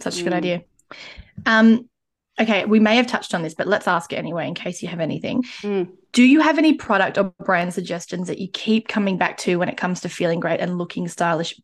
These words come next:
Speaker 1: budget friendly, but also quality that lasts? I know we've
Speaker 2: Yes.
Speaker 1: touched on some things, but are there any,
Speaker 2: Mm.
Speaker 1: like, beauty products even?
Speaker 2: Oh,
Speaker 1: I know
Speaker 2: yeah.
Speaker 1: that's your
Speaker 2: Oh, mate.
Speaker 1: forte.
Speaker 2: How long have you got? Okay, so fashion,
Speaker 1: <laughs> I know.
Speaker 2: fashion would be Uniqlo. I'm obsessed with Uniqlo. Everything from there is great. It's a Japanese sort of,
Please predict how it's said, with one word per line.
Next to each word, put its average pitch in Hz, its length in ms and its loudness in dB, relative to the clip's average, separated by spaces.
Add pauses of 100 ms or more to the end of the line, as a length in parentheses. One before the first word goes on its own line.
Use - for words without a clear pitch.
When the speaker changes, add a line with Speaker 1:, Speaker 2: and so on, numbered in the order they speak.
Speaker 1:
budget 190 560 -2
friendly, 185 440 -4
but 185 140 -4
also 185 300 -6
quality 170 440 -4
that - 140 -8
lasts? 170 260 -4
I - 80 -6
know 214 160 4
we've 247 120 4
Speaker 2:
Yes. 240 80 -8
Speaker 1:
touched - 240 -4
on 175 80 -6
some 175 160 -12
things, 175 200 -8
but 185 120 2
are 185 100 6
there 214 140 8
any, 226 120 8
Speaker 2:
Mm. 208 40 2
Speaker 1:
like, - 180 -2
beauty 190 300 -4
products - 360 -2
even? 214 300 4
Speaker 2:
Oh, 220 200 6
Speaker 1:
I 196 40 0
know 160 80 2
Speaker 2:
yeah. 160 200 6
Speaker 1:
that's - 120 0
your 202 80 8
Speaker 2:
Oh, 165 180 4
mate. 151 240 -4
Speaker 1:
forte. 180 360 -2
Speaker 2:
How 190 180 -6
long 165 140 -8
have 160 120 -12
you 156 60 -16
got? - 180 -20
Okay, 220 280 -2
so 233 100 -8
fashion, 254 540 0 (100)
Speaker 1:
<laughs> - 120 -16
I - 40 -4
know. 233 80 -6 (420)
Speaker 2:
fashion 262 400 -2
would 254 160 -6
be 240 160 -10
Uniqlo. 196 560 -2
I'm 202 140 -6
obsessed - 520 -10
with 190 120 -12
Uniqlo. 185 580 -6
Everything 214 440 -6
from 190 140 -10
there 175 180 -4
is 165 160 -12
great. 208 320 -4
It's - 100 -20
a 175 60 -18
Japanese 175 580 -6
sort 170 160 -8
of, 143 180 -12